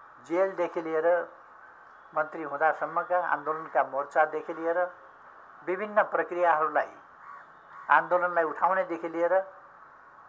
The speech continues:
आन्दोलनलाई कसरी सफलतामा पुर्याउने र त्यसको बिट मार्ने जस्ता कुराहरू, यस्ता सबै कुराहरूमा उहाँको असाध्य ध्यान जान्थ्यो। पुस्तकमा एउटा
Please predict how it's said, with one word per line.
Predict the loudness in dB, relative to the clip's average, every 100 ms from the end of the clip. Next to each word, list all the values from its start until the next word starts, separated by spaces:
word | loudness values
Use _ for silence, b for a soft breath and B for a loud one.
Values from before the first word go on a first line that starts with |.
| -2
आन्दोलनलाई | 2 4 4 4 2
कसरी | 0 0 0
सफलतामा | 2 2 2 4 4 4
पुर्याउने | 0 0 0 0 -2
र | -4
त्यसको | -6 -10 -10
बिट | -10 -8
मार्ने | 2 2 2
जस्ता | -6 -6 -6
कुराहरू, | -8 2 4 4 0 -10 -20 -20 -20 -20 -20 -20 -16
यस्ता | 2 2
सबै | 2 0 0
कुराहरूमा | -2 4 6 6 4 -6
उहाँको | -2 -2 -2 -6 -8 -10 -18 -10 -10
असाध्य | -4 -4 -4
ध्यान | -8 -10 -10
जान्थ्यो। | -6 -6 -8 -16 -18 -20 -20 -20 -20 -4
पुस्तकमा | -2 2 2 4 2 2
एउटा | 0 4 6